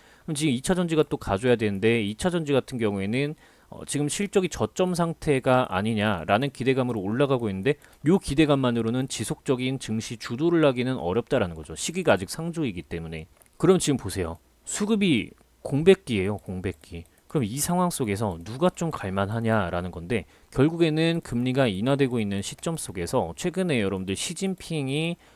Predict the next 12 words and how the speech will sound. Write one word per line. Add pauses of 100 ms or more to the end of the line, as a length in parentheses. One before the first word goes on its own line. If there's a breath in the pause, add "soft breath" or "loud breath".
어,
지급
준비율을
좀
높이면서 (260 soft breath)
원자재의, (280 soft breath)
어,
가격 (240)
이
사이클이
좀
만들어졌죠.